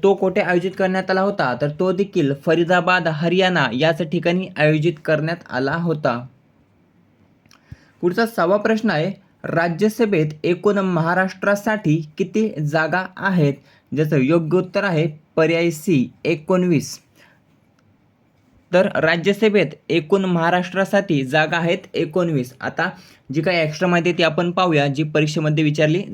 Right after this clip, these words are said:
जाऊ शकते किंवा विचारली जाते. तर महाराष्ट्रामध्ये लोकसभा मतदारसंघ किती आहेत? अठ्ठेचाळीस लोकसभा मतदारसंघ आहेत. विधानसभा मतदारसंघ किती आहेत? दोनशे अठ्ठ्याऐंशी. त्यानंतर विधान परिषद किती आहेत? अठ्ठ्याहत्तर.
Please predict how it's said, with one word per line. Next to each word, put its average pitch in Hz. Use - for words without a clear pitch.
जाऊ 147
शकते 147
किंवा 147
विचारली 151
जाते. 147
तर 165
महाराष्ट्रामध्ये 147
लोकसभा 170
मतदारसंघ 170
किती 151
आहेत? 123
अठ्ठेचाळीस 151
लोकसभा 147
मतदारसंघ 131
आहेत. 110
विधानसभा 170
मतदारसंघ 170
किती 160
आहेत? 123
दोनशे 147
अठ्ठ्याऐंशी. 139
त्यानंतर 160
विधान 156
परिषद 180
किती 185
आहेत? 143
अठ्ठ्याहत्तर. 147